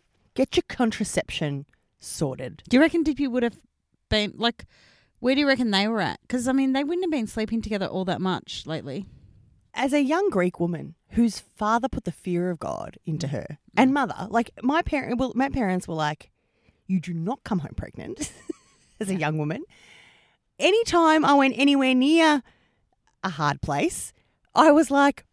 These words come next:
Speaker 1: "Crap, better not get pregnant." Like, it was all I ever thought about. Like, you can't just go there and think everything's fine. <laughs> It's not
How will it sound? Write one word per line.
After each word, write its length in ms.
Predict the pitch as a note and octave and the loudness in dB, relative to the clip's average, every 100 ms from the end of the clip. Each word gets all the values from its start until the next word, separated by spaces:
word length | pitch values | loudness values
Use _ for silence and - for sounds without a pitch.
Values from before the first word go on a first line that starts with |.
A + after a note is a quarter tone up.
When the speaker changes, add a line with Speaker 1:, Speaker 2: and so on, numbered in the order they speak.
| _ _ _ _ _ | _ _ _ _ _
Speaker 1:
"Crap, 300 | - B3 - - | -4 -4 -2 0
better 140 | F#3 | 4
not 160 | G#3+ G#3+ | 4 4
get 180 | A#3+ | 0
pregnant." 340 | - C#4+ G#3 - | 2 0 0 2
Like, 180 | C4 - | 2 4
it 100 | F4+ | 4
was 140 | F4 - | 4 2
all 260 | C#4+ F4 D#4+ | 6 8 8
I 120 | D4 | 2
ever 220 | - B3+ B3+ | 2 2 4
thought 240 | C#4+ C4 | 6 6
about. 320 | G#3+ D3 - - - | 4 0 -6 -10 0
Like, 340 | C#4 E4 - _ - _ _ _ _ _ _ | 4 4 2 _ -20 _ _ _ _ _ _
you 200 | - D#4 A4 | -4 -4 -2
can't 320 | - A4 B4 | -2 -2 2
just 280 | A4+ A4 A3+ | 2 0 2
go 260 | C4 F4 | 6 8
there 380 | F4 F3+ D#3+ E3+ - | 6 4 2 0 0
and 200 | D4 - | -4 0
think 240 | D#4 D4+ | 0 2
everything's 420 | C#4+ C4+ C4 C4+ | 2 2 2 0
fine. 480 | - D#4+ A#3+ E3+ - | 2 2 2 -2 -6
<laughs> 40 | - | 0
It's 220 | B3+ - | 0 6
not 120 | G#4+ | 6